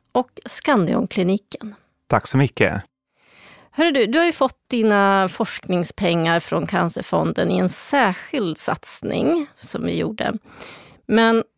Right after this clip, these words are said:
Speaker 1: strålning som behandlingsmetod har ju funnits i över hundra år. Varför behövs det en särskild satsning?
Speaker 2: Jo, vi kan väl börja med att säga att strålbehandling är cancervårdens, eh, stöttepelare.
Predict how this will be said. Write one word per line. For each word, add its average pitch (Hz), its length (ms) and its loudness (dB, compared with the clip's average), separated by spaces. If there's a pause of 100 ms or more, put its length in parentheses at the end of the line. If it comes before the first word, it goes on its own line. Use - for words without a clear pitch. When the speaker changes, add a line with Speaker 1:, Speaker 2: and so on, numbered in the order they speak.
Speaker 1:
strålning 208 760 2
som 190 320 -4 (160)
behandlingsmetod 196 760 0
har 170 60 2
ju 170 60 2
funnits 175 540 0
i 185 60 2
över 185 200 2
hundra 185 480 2
år. 302 400 -2 (560)
Varför 220 580 0
behövs 165 300 -2
det - 80 -6
en 160 160 0
särskild - 500 -4
satsning? - 960 -4 (680)
Speaker 2:
Jo, 131 460 4 (120)
vi 120 160 2
kan 160 200 2
väl 156 120 4
börja 107 300 6
med 98 200 2
att 98 120 0
säga 95 420 -2
att - 360 0
strålbehandling 107 1160 2
är 95 580 0
cancervårdens, 95 1300 -2
eh, 95 240 0
stöttepelare. - 1000 0